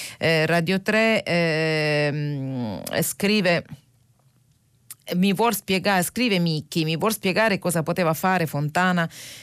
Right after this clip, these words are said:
nel chiudere tutte le attività non strategiche senza aspettare il governo?" E Fontana ha fatto un'ordinanza in cui ha varato, ha deciso una stretta un po' più severa, eh, di quella decisa dal governo, perché allarmato dalla, dalla situazione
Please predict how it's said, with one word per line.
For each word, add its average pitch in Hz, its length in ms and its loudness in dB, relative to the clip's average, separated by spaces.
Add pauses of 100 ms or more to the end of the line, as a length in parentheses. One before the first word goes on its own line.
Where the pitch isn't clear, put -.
(100)
nel 180 240 0
chiudere 208 380 0
tutte 196 300 -4
le 170 80 2
attività 165 420 -2
non 175 160 2
strategiche 165 680 0
senza 175 340 0
aspettare 160 600 0
il 139 80 -2
governo?" 202 960 0
E 185 200 0
Fontana 190 540 2
ha - 80 -2
fatto 165 360 -2
un'ordinanza 170 840 2 (360)
in 180 220 2
cui 170 580 2
ha 151 100 2
varato, 156 460 0
ha 143 60 -2
deciso 160 440 -2
una 160 160 2
stretta 165 480 0
un 147 140 0
po' 165 100 -2
più 165 160 -6
severa, 165 640 2 (320)
eh, 147 540 0 (240)
di - 140 -4
quella 170 400 2
decisa 151 400 -4
dal 151 180 0
governo, 156 480 0
perché 151 440 -2
allarmato 151 760 -2
dalla, 131 800 -2
dalla 143 260 2
situazione 143 840 -2